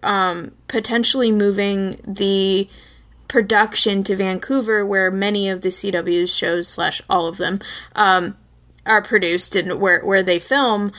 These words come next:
Uh, and I guess that raised a few issues with some of the cast and crew, particularly, um, Callista Flockhart, who plays Cat Grant.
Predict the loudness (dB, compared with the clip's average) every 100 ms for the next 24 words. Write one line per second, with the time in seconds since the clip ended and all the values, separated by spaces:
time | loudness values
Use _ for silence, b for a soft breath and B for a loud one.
0 | B B B -2 0 2 2 0 0 0
1 | -2 0 0 0 0 2 2 0 -2 -4
2 | -2 -2 0 0 0 0 0 -2 -4 0
3 | 0 0 -2 0 0 0 -4 -2 -2 0
4 | 0 -2 -6 -2 0 2 2 -2 -6 -6
5 | -4 0 2 2 2 0 0 -2 -2 -4
6 | -6 -4 -4 -6 -2 0 0 2 2 0
7 | -4 -6 -2 -2 0 0 -2 -4 -6 B
8 | B -6 -2 0 0 0 0 -4